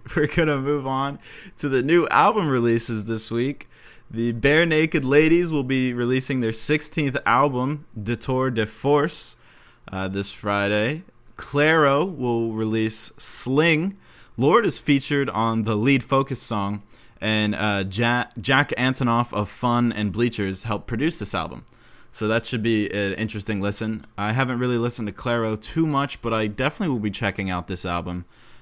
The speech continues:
um, because you cannot deny that the band Fun is fun to listen to.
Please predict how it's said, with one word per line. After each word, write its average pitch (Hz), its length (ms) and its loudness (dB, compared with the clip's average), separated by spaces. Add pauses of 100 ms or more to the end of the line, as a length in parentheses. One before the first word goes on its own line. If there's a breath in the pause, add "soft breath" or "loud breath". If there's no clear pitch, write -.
(160 soft breath)
um, 90 280 -2
because 98 240 -4
you 95 80 -2
cannot 113 400 -2
deny 92 400 -2
that 87 220 -6 (180)
the 107 160 -6
band 95 280 -4
Fun 90 560 -4 (420)
is 127 180 -4
fun 117 240 -6
to 131 80 -2
listen 135 300 -4
to. 90 200 -10